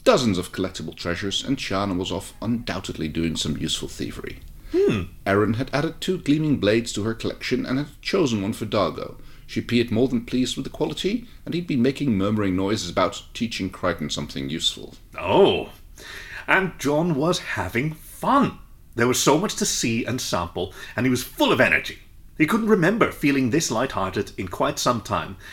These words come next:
Speaker 2: and wasn't about to dampen his own enthusiasm, not even for a lesson in weaponry from Aaron. Especially not since they were passing a stall crowded with small, fluffy creatures that looked up at him with kitten eyes.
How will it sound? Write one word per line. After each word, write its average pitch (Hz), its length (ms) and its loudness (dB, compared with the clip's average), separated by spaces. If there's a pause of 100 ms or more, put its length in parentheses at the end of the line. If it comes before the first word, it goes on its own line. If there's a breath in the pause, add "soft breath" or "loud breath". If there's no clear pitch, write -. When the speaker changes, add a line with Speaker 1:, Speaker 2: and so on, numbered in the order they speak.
(200 loud breath)
Speaker 2:
and 104 140 0
wasn't 175 220 4
about 185 200 6
to 151 60 0
dampen 139 320 2
his 127 160 2
own 120 100 2
enthusiasm, 95 800 -2
not 104 240 -4
even 101 380 -2
for 95 180 -2
a 87 60 0
lesson 120 340 0
in 139 140 -2
weaponry 92 420 -2
from 123 260 0
Aaron. 73 320 0 (1040 soft breath)
Especially 107 760 -2
not 95 320 -2
since 95 280 -2
they 95 120 0
were 92 140 -2
passing 101 360 0
a 87 60 -6
stall 123 420 0
crowded 113 480 2
with - 160 -6
small, 156 480 0 (220 loud breath)
fluffy - 420 -4
creatures 98 640 -2 (280 loud breath)
that 151 160 2
looked 214 260 2
up 113 180 -6
at - 80 -4
him 117 280 -2 (180 soft breath)
with 202 240 -2
kitten 214 340 -2
eyes. 180 680 -2